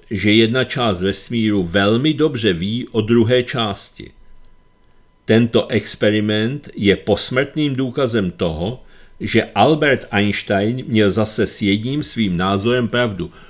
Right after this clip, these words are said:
totiž s tím, že chaotické kvantové poskakování není poslední projev moudrosti, nýbrž pouze opona zakrývající hlubší metauspořádání. Univerzum se roztažením této opony sice nezměnilo,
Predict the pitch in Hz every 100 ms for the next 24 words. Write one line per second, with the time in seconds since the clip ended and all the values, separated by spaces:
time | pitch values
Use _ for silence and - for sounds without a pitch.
0 | - - 160 180 - - - 107 90 90
1 | 104 - - - 95 104 95 - 127 170
2 | 165 156 - - 156 156 131 135 151 135
3 | 117 139 - - 151 131 110 98 87 82
4 | 73 71 - 101 95 101 120 165 170 127
5 | - 127 127 139 135 139 117 104 101 98
6 | 101 101 - 107 113 - - - 107 113
7 | 110 107 - 127 156 131 127 - 107 92
8 | 113 107 117 110 107 - 113 117 107 110
9 | 107 - 85 78 98 101 - 123 117 110
10 | 110 131 90 - - 80 82 76 71 73
11 | 73 69 67 76 - _ _ _ _ -
12 | - - - 143 190 180 127 107 90 90
13 | 87 - 101 110 - 143 123 135 143 147
14 | 123 139 139 127 123 120 127 135 - -
15 | 127 101 82 95 90 90 85 90 117